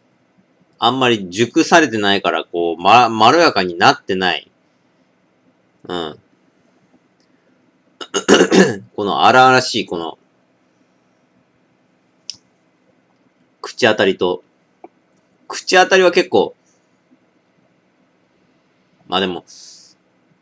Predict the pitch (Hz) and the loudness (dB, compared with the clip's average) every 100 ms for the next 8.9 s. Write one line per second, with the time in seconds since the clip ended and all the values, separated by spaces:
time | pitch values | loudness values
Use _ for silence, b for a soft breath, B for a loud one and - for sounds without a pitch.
0 | - 110 107 95 85 78 71 58 50 _ | -10 -6 -4 -6 -8 -12 -16 -20 -20 _
1 | _ _ _ _ - - - 156 156 147 | _ _ _ _ -20 -14 -6 -4 -2 -2
2 | 139 143 139 98 87 85 - - - _ | -2 -6 -6 -2 -2 -4 -14 -20 -20 _
3 | _ _ _ _ _ _ _ _ _ _ | _ _ _ _ _ _ _ _ _ _
4 | _ _ _ _ _ _ _ _ _ _ | _ _ _ _ _ _ _ _ _ _
5 | _ _ _ _ _ _ _ _ _ _ | _ _ _ _ _ _ _ _ _ _
6 | _ - 104 - - 117 131 156 92 - | _ -10 -10 -8 -2 2 4 4 2 -4
7 | 87 87 _ - - 104 92 87 80 76 | -10 -12 _ -20 -6 -4 -4 -4 -6 -8
8 | 104 113 113 85 80 85 - _ | -10 -4 -2 -2 -4 -12 -18 _